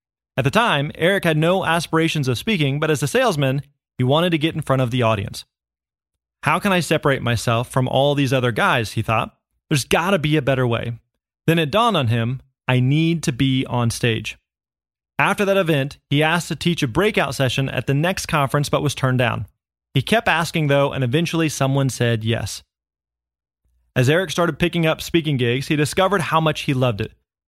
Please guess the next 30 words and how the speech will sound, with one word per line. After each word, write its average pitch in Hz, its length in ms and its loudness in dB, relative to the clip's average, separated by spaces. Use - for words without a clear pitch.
Significance 220 580 0
was 170 140 2
always 165 400 2
something 147 380 0
that 139 160 0
mattered 123 380 0
to 117 60 -2
him, 113 240 0
no 131 140 2
matter 143 320 2
what 151 220 0
he 185 240 -4
did, 123 400 0
and 143 100 4
as 147 140 0
he 147 80 0
spoke, 165 420 0
he 180 160 -2
sensed 208 340 0
that 135 200 -2
this 180 180 0
was 135 320 -2
the 214 240 2
something 175 640 0
that 135 120 0
was 135 120 -2
missing 143 320 0
in 123 80 2
his 120 180 0
life. 113 260 -2